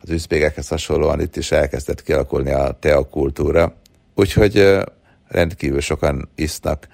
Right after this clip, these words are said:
teákat, nagyon erős fekete teát isznak, és, ö, gyakran tejjel egy kicsit, ö, megbolondítják. Hát, ö, ennek azért van egy izgalmas, pikáns íze, de ezt is azt kell mondanom, hogy, ö,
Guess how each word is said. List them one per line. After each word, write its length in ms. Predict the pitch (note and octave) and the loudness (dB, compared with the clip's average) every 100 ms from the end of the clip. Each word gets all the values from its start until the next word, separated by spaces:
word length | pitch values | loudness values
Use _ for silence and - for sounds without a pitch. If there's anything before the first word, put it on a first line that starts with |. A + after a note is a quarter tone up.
| - _ | -20 _
teákat, 760 | E2 D2+ C#2 C#2 F2 F#2 - - _ _ _ | 2 4 2 2 2 2 -2 -20 _ _ _
nagyon 340 | G2+ F#2 D#2 | 2 4 4
erős 260 | C#2+ C#2+ C#2 | 2 2 2
fekete 380 | - D2+ C#2+ - | 0 0 -2 -2
teát 380 | C#2 C2 C2+ C2+ | -2 0 -2 -4
isznak, 560 | C#2+ - B2 B2+ - _ _ _ - | -6 -2 0 0 -6 _ _ _ -12
és, 560 | - C#2+ C2+ C#2+ - | 0 2 2 0 0
ö, 320 | D#2+ D2+ D2 C2 | 2 4 4 4
gyakran 540 | F2 E2+ D#2+ C#2+ C2+ - | 2 2 2 2 0 -4
tejjel 640 | - D2+ C2 C2 C2 B1 - _ - | 0 2 2 0 -2 -2 -8 _ -12
egy 220 | - - | -12 -10
kicsit, 300 | - D2 C#2+ - | -10 -10 -10 -6
ö, 180 | D2+ A#1+ | -2 -2
megbolondítják. 1040 | - C#2+ C2 C#2 C#2+ C#2+ C#2+ E2+ F2 - - - _ | 0 -2 0 0 0 -4 0 2 2 0 -18 -20 _
Hát, 280 | - D2 - | -4 -4 -4
ö, 220 | - D2 C#2+ C#2 _ _ - | -2 0 0 -4 _ _ -10
ennek 300 | D2 C#2 C#2+ | -6 -6 -2
azért 480 | C#2+ D2 C2+ - C#2 | -2 -2 -4 -4 -2
van 180 | C2+ | -2
egy 260 | C2+ C2 - _ _ | -2 -4 -10 _ _
izgalmas, 440 | - D#2+ D2 C#2 - | -12 -4 -2 -2 -4
pikáns 480 | C#2 C#2+ C2 C2+ | -6 -4 -4 -4
íze, 380 | C#2+ D2 D2+ D2+ D#2 - _ _ | -6 -4 0 -2 -4 -16 _ _
de 80 | - | -8
ezt 180 | C#2 C#2 | -6 -6
is 300 | C2 - - _ - _ _ | -6 -6 -10 _ -20 _ _
azt 200 | - - | -10 -8
kell 160 | - C2+ | -2 -2
mondanom, 380 | C2+ C2 C2+ C#2 | 0 -2 -2 0
hogy, 260 | C#2 C#2+ | -2 0
ö, 200 | C#2+ C#2 | 0 0